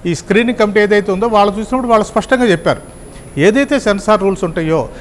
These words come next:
అంటే ఒక వ్యక్తులని, అంటే సమాజంలో ఒక స్థాయిలో ఉన్నటువంటి వ్యక్తులు కించపరిచే సన్నివేశాలు, మీకు ఎంత భావ ప్రకటన స్వేచ్ఛ ఉన్నా కానీ ఎలా డైరెక్ట్గా వాళ్ళ పేర్లో పెడతారు?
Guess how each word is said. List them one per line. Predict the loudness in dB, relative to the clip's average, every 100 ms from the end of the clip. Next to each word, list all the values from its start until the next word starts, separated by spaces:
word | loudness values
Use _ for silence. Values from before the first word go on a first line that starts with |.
| -8
అంటే | 0 2
ఒక | 2
వ్యక్తులని, | 0 -2 0 0 2 2
అంటే | 0 0
సమాజంలో | -2 0 2 2 2 0
ఒక | 0 0
స్థాయిలో | -2 0 0 2
ఉన్నటువంటి | 0 0 -2 -2
వ్యక్తులు | -2 -4 -4 -4
కించపరిచే | -4 -4 -2 0 0 0 -2
సన్నివేశాలు, | -2 -2 0 0 2 2 0 -2 -10 -18 -12 0
మీకు | 0 2
ఎంత | 2 2
భావ | 4 4
ప్రకటన | 4 2 0 0
స్వేచ్ఛ | -2 0 -2 -2
ఉన్నా | 0 0
కానీ | 2 0 -2 -4 -12 -20 -10 0
ఎలా | 4 6
డైరెక్ట్గా | 6 4 2 0
వాళ్ళ | 4 4 4
పేర్లో | 2 2 2
పెడతారు? | 0 2 2 2 -2 -4 -16